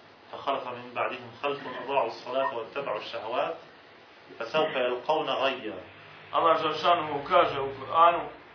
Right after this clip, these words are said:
Speaker 2: dakle, a za njih, i za njih je došlo, o, tako na-, potomstvo, takvi nasljednici koji su ostavili namaz i počeli slijediti svoje strasti, zato će oni Gaj nastaniti,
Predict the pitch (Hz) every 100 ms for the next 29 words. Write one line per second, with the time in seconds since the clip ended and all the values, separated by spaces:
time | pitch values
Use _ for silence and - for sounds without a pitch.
0 | - - - - - - 135 139 143 143
1 | 143 151 180 170 156 151 151 143 156 180
2 | 160 147 139 170 160 147 143 - - 139
3 | 139 131 - - - - - - - -
4 | - 165 147 139 139 156 156 - 180 180
5 | 156 139 135 131 170 165 147 151 196 170
6 | 147 143 - 139 147 139 135 143 139 175
7 | - 143 135 139 165 165 151 143 - -
8 | - - 135 160 175 151 143 147 165 160
9 | 143 139 156 147 - 165 160 151 139 123
10 | - - 135 160 160 135 139 147 160 139
11 | - - 131 165 135 120 135 131 - 147
12 | 143 110 104